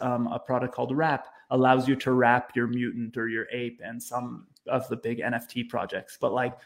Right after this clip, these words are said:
there isn't yet a marketplace on Tezos that has enough, uh,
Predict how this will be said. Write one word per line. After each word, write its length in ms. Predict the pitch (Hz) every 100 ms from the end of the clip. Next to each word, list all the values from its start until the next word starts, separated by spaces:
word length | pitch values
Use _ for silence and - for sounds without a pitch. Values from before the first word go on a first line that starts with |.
| _ -
there 120 | 156
isn't 280 | 143 143 143
yet 220 | 135 -
a 40 | 123
marketplace 840 | 123 127 - - - 117 110 - -
on 380 | 120 113 113 110 _ _ _ _
Tezos 500 | - 185 135 127 123
that 120 | 131
has 220 | 123 131 123
enough, 440 | 123 120 120 - -
uh, 440 | 135 117 113